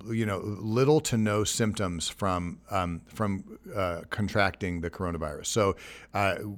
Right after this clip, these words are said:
you know, the symptoms are, uh, fever, uh, cough, and then, uh, and then mild respiratory symptoms, uh, unless you are compromi-, unless you have a compromised,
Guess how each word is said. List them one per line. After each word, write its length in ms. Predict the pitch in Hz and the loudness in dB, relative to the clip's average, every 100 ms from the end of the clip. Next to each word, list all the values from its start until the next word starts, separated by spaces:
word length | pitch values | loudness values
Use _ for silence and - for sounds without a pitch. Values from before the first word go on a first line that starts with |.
| 113 | -6
you 140 | 107 104 | -2 0
know, 100 | 95 | 0
the 140 | 92 | -2
symptoms 560 | - 120 113 113 107 - | 0 0 2 0 0 -2
are, 380 | 92 90 90 87 - - - - | 0 2 2 -2 -8 -20 -12 -2
uh, 220 | 90 82 | 0 -2
fever, 580 | - - 120 117 165 170 - _ - - _ - | -4 0 2 4 4 2 -8 _ -20 -20 _ -6
uh, 220 | 104 95 90 - - | 0 2 0 -6 -10
cough, 560 | - 131 117 110 - - - - - | 2 8 8 6 -2 -16 -20 -20 -2
and 160 | 113 113 | 0 2
then, 280 | 107 104 - - | 0 -2 -6 -6
uh, 220 | 110 98 87 | 0 0 0
and 180 | 110 104 | -2 0
then 260 | 101 98 90 | 0 -2 -2
mild 540 | 98 104 117 131 139 | 0 4 6 6 4
respiratory 760 | 98 110 117 - 117 - 107 107 | 2 2 2 0 -6 0 2 2
symptoms, 580 | - 110 98 95 87 - - - - | 0 -2 0 -2 -2 -4 -10 -20 -8
uh, 340 | 101 98 90 85 - - - - | 0 2 2 0 -6 -20 -12 -2
unless 760 | 113 98 98 156 123 107 - - | 0 0 4 6 8 4 -2 -4
you 240 | 101 107 - | 0 2 4
are 380 | 98 95 95 - - | 4 4 2 -4 -8
compromi-, 560 | - 123 117 101 92 104 | 0 0 2 0 0 0
unless 300 | 107 104 110 | 0 0 2
you 60 | |
have 100 | 101 | 2
a 80 | 92 | 2
compromised, 760 | - 95 107 104 98 92 - | 2 0 2 2 2 0 -2